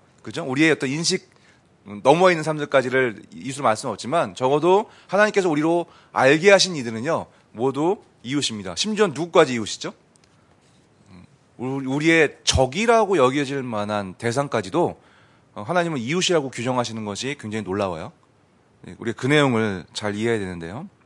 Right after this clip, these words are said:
물론 기본적으로는, 어, 가까운 관계에 있는 사람일수록 이 사랑의 의무가 더욱 분명한 기초가 되어야 되는 것은 분명해요.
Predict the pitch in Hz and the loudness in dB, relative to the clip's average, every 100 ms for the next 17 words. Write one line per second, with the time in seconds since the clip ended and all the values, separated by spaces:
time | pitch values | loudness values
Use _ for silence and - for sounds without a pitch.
0 | _ _ _ _ - 127 160 160 151 92 | _ _ _ _ -6 6 10 10 10 4
1 | - _ - - - - 160 202 240 220 | -8 _ -20 -20 -20 -4 8 10 12 10
2 | 214 180 202 175 107 80 _ _ _ - | 8 8 6 4 2 -6 _ _ _ -10
3 | 104 - - _ - 208 220 143 143 160 | -8 -8 -12 _ 6 8 8 4 2 4
4 | 175 175 170 185 180 156 - 139 196 247 | 4 4 0 0 0 0 -2 6 8 6
5 | - - 131 185 190 202 185 135 131 120 | 2 -10 -4 6 6 6 4 2 2 6
6 | 139 160 - 131 156 - _ _ - 156 | 6 6 4 4 4 -2 _ _ -8 -2
7 | 175 175 - - 170 175 151 139 123 120 | 2 0 -2 0 6 8 8 6 4 0
8 | 113 113 123 120 120 139 131 92 90 | -2 -6 -6 -2 0 2 0 0 -4